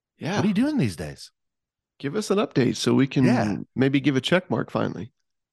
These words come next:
Speaker 2: Yeah. And you're always presented with these opportunities. So you have this internal, like, "Man, dude, should I be doing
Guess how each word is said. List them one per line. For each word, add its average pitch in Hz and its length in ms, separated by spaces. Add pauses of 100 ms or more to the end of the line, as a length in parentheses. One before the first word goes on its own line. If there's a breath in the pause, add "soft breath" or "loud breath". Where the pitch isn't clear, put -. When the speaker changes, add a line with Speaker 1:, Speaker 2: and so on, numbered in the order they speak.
(120)
Speaker 2:
Yeah. 120 380 (100)
And 107 160
you're 101 140
always 123 320
presented 117 460
with 95 120
these 95 280
opportunities. 101 600
So 117 80
you 110 100
have 104 140
this 104 220
internal, 98 840 (760)
like, 82 280
"Man, 123 260
dude, 95 220
should - 180
I 101 80
be 139 140
doing 92 520